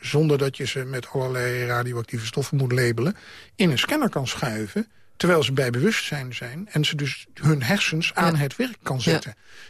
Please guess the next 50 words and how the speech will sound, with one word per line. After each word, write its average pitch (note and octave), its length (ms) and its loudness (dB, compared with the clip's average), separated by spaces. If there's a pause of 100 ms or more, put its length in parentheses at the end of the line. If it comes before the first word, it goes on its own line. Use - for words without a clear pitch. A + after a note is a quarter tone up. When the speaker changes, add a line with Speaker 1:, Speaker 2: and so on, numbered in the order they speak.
Speaker 1:
En D#3 140 2
doordat D#3+ 300 4
je D#3 80 -2
ze D3+ 120 -2
dus C#3+ 300 -2
l-, D#3 240 2
dingen D#3+ 280 4 (100)
laat E3+ 500 0
doen, G3 360 2 (480)
eh, E3 420 2 (380)
weet G3 380 2
je G#3 60 2
dus F#3+ 180 2
ook, E3+ 320 0 (520)
eh, F3 180 2 (180)
als - 160 -2
je E3+ 100 0
dus D3+ 160 -2
die D3+ 140 0
hersens F3 320 0
ziet E3 180 0
reageren, D#3 540 0
weet E3+ 120 0
je - 60 -12
ook C#3+ 80 -8
waar G#3 240 -2
ze C#3+ 80 2
op A#2 80 -2
reageren. A#2+ 540 -10
Dus D3+ 100 -10
nou A3+ 160 2
kunnen G#3+ 200 2
we E3 60 2
voor - 160 -6
het - 120 -12
eerst A#3+ 420 0
een F#3+ 140 -12
heel D4 380 -2
klein C4 200 2
beetje G#3 300 2
iets E3 180 -4
zien D#3+ 220 -2
van D#3+ 140 -4
wat D#3+ 180 0
er D#3+ 140 -2 (220)
werkelijk G3 600 2
in F#3 100 -2
die E3+ 100 0
hersenen C#3+ 340 -4
gebeurt. D3 420 -6